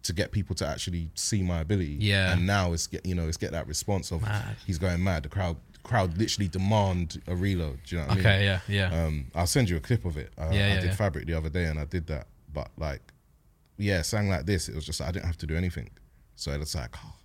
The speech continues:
Speaker 1: it was, like, amazing, but at the same time, it's like, I'm literally doing nothing and they're just, you know what I mean? They're just gonna do it all for me.
Speaker 2: Mm.
Speaker 1: But I was, I was, I was grateful at the time. E-,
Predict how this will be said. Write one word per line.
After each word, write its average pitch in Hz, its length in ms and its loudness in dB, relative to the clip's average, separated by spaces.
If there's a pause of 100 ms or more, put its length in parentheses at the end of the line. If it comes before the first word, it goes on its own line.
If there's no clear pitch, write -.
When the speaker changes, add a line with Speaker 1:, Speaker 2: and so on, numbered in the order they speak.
(540)
Speaker 1:
it - 40 -4
was, 87 100 0
like, 104 160 6
amazing, 131 320 8
but 98 80 2
at 85 60 0
the 82 60 -2
same 110 180 2
time, 98 220 2
it's 80 140 -4
like, 80 300 -4 (400)
I'm 82 220 -2
literally 85 320 -4
doing 80 240 -2
nothing 78 360 -4 (120)
and 76 140 -6
they're 73 100 -4
just, 76 300 -10 (100)
you 85 80 -2
know 76 80 -2
what 67 60 -4
I - 20 -4
mean? 78 180 -2
They're 78 140 -2
just 76 180 -6
gonna 71 140 -6
do 78 100 -4
it 71 100 -4
all 78 120 -4
for 82 240 -4
me. 78 80 2
Speaker 2:
Mm. 104 300 2 (300)
Speaker 1:
But 65 80 -4
I 65 80 -2
was, 76 220 -2
I 82 80 0
was, 82 120 -2 (100)
I 85 100 -2
was 92 220 0
grateful 78 320 -2
at - 80 -8
the - 40 -14
time. 76 440 -4
E-, 131 160 2